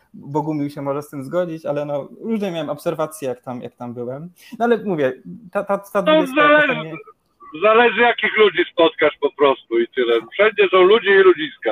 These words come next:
Speaker 2: no.
Speaker 1: Ludzie i ludziska, ale ja właśnie byłem w takim bardzo, powiedzmy, lewicowo-progresywnym środowisku. Było tam bardzo fajnie, ale mówię, to jakoś tak, nie wiem, nie przetrwały te znajomości nasze, no, no nie wiem, jakoś myślałem, że to będzie trochę inaczej wyglądać, może też moja wina była w tym jakaś,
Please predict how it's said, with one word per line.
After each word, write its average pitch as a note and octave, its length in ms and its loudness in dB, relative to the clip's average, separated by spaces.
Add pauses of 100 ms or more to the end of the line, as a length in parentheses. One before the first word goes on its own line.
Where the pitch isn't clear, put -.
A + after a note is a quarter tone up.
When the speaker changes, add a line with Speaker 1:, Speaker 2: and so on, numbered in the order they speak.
Speaker 2:
no. G#2+ 120 -6
Speaker 1:
Ludzie G#3 260 -6
i - 20 -4
ludziska, G#3+ 360 -6
ale E3+ 120 -4
ja G3+ 80 -2
właśnie A3 220 -6
byłem G#3+ 200 -6
w G#3+ 40 -16
takim G#3 460 -10
bardzo, G3+ 560 -6 (760)
powiedzmy, F3+ 300 -8
lewicowo-progresywnym A#3+ 1200 -6
środowisku. C#3+ 880 -10 (200)
Było A3+ 240 -6
tam B3 180 -8
bardzo G3+ 260 -6
fajnie, E3+ 540 -6
ale C4 200 -6
mówię, C4 240 -10
to C4 80 -8
jakoś B3+ 260 -8
tak, - 360 -10
nie D#3+ 120 -8
wiem, B2 280 -8
nie D#3+ 100 -12
przetrwały E3 500 -8
te D3+ 120 -14
znajomości C#3 640 -12
nasze, D3+ 420 -14
no, D3 200 -12
no A3+ 160 -8
nie D3 120 -2
wiem, A#2+ 160 -8
jakoś E3+ 240 -12 (320)
myślałem, G3+ 260 -4
że F#3+ 80 -6
to F#3+ 120 -4
będzie F3 240 -6
trochę E3 220 -8
inaczej D#3 300 -8
wyglądać, C#3+ 380 -8
może D3+ 160 -2
też C#3+ 140 -12
moja D3 200 0
wina D3 220 -4
była C#3 220 -4
w C3 100 -10
tym C3+ 160 -10
jakaś, C3 440 -8